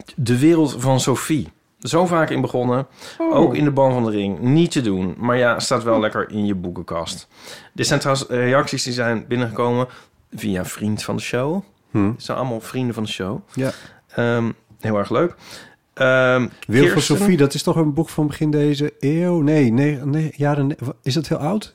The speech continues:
Speaker 3: Ik, ik weet het even niet meer.
Speaker 1: Ik weet het helemaal, ik ken alleen maar die titel.
Speaker 2: Jostijn Gaarder.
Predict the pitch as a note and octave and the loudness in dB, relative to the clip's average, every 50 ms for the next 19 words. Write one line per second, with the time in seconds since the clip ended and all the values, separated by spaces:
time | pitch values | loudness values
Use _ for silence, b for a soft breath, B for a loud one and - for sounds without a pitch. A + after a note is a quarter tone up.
0 | - - - - - - - - - - G2+ B2+ - - C3 B2+ A#2 - G2 F#2 | -10 -8 -8 -8 -8 -10 -18 -14 -10 -8 -6 -6 -6 -6 -8 -8 -8 -6 -6 -6
1 | F#2 F2 F2+ F2+ F#2 A2 G2+ A2+ G#2 G2 G2 G2+ F#2+ G2 G2 G2 F#2 G2 G#2+ - | -4 -4 -6 -4 -6 -4 -4 -2 -2 -2 -2 -2 -2 -2 -2 -2 -2 -4 -4 -4
2 | - G2+ G2+ F#2 F#2+ G2 F#2+ F#2+ F2+ F2 - - G#2 F2+ - F#2 F2 C2+ E2+ - | -2 -2 -2 -2 -2 -2 -2 -2 -4 -4 -6 -6 -6 -6 -6 -8 -10 -8 -2 0
3 | D#3 F#3 F#3+ F#3 - - - - F#3+ F#3+ G#3 G#3+ G3 E3 C3+ - - - D#3+ F3 | 2 2 2 2 0 0 0 0 2 2 2 2 0 -2 -4 -4 -2 -2 0 0
4 | G3 G#3+ G#3+ G#3 G3 G3 G#3 A3 A#3 - - | 0 0 0 0 2 2 0 0 0 -4 -10